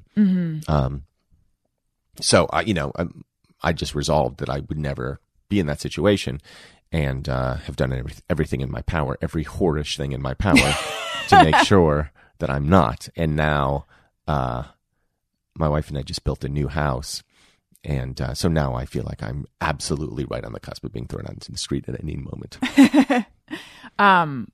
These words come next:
Speaker 1: where did you live while the house was being built?
Speaker 2: Uh, well, we live in, as I said, Connecticut. And so we had a house, and we were living in that house while the new house was being built.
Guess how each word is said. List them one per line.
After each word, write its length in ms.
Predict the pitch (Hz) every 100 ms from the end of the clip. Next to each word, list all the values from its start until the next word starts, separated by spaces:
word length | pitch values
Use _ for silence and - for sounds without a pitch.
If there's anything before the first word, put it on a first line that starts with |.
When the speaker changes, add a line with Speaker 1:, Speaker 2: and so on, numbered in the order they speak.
| _ _ _ -
Speaker 1:
where 200 | 208 208
did 140 | 196
you 100 | 175
live 200 | 170 170
while 120 | 160
the 60 | 156
house 260 | 151 160
was 100 | 160
being 180 | 151 160
built? 340 | 156 165 160 - _ _ _
Speaker 2:
Uh, 840 | 104 104 101 104 104 104 104 101 90
well, 140 | 117
we 100 | 107
live 200 | 110 113
in, 180 | 110 107
as 160 | - 87
I 80 | 85
said, 280 | - 80 -
Connecticut. 480 | 76 78 - 82
And 300 | 80 82 -
so 160 | - 85
we 140 | 76
had 200 | 85 85
a 40 | 80
house, 420 | 78 76 95 - - - - _ -
and 220 | 82 78
we 120 | 80
were 180 | 76 78
living 240 | 76 78
in 80 | 78
that 140 | 73 71
house 300 | 78 - -
while 340 | 73 71 73 73
the 60 |
new 120 | 80
house 200 | 76 -
was 100 | 80
being 180 | - 73
built. 280 | 90 -